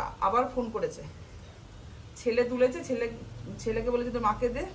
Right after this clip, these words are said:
আমাকে বলছে, "জিমে আসবে না?" আমি বলছি যে, "আসবো, একটু পরে আসছি।" এই করতে করতে, দড়িমসি করতে করতে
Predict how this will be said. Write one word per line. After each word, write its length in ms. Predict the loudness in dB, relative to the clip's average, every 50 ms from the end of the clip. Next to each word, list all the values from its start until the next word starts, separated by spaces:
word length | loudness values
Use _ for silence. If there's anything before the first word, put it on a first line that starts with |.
| -10
আমাকে 220 | -10 -4 -2 -2 -2
বলছে, 160 | -2 -4 -4
"জিমে 220 | -2 0 2 4
আসবে 300 | 4 4 2 2 -2 -2
না?" 100 | -2 0
আমি 100 | 0 0
বলছি 100 | 0 -2
যে, 120 | -2 -2 -2 -2 -2 -4
"আসবো, 580 | -2 0 0 0 -2 -4 -4 -2 0 0 0 -2 -8 -12 -14 -12 -12
একটু 180 | -10 -6 -6
পরে 240 | -2 -2 0 2 2
আসছি।" 320 | 0 0 -2 -8 -12 -14 -14 -14 -14 -6 -4
এই 100 | -4 -4
করতে 260 | -2 -4 -6 -6 -6
করতে, 180 | -6 -6 -4
দড়িমসি 420 | 0 0 2 2 2 0 -2 -2 -2
করতে 240 | -4 -4 -4 -4 -4
করতে 260 | -4 -4 -4 -6